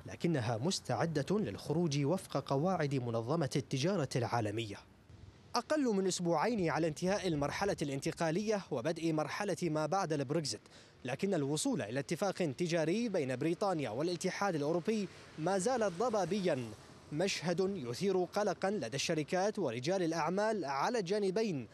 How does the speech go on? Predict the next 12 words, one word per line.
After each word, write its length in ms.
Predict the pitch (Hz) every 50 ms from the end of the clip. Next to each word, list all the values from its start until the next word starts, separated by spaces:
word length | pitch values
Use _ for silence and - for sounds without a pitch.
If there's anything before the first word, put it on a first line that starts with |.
| - - - - - - -
قلق 540 | - 285 277 254 233 - 240 247 247 247 - - -
يزداد 680 | 170 196 202 170 156 160 240 254 226 190 208 160 123 - -
مع 220 | 147 175 202 226
الاقتراب 600 | 220 175 190 185 - - 196 208 226 233 220 185
من 260 | 170 135 120 147 196 220
الوصول 640 | 185 165 170 175 156 - 226 220 190 165 147 120 - - - - -
إلى 100 | 214 240
الأمتار 440 | 226 - 233 226 202 - 247 262 254
الأخيرة 560 | 254 240 214 220 - 277 285 254 220 156 123 - - - - - - -
من 140 | 185 208 208
هذه 300 | 165 175 175 139 147 147
المفاوضات. 640 | 151 131 120 - - 196 202 214 165 139 - -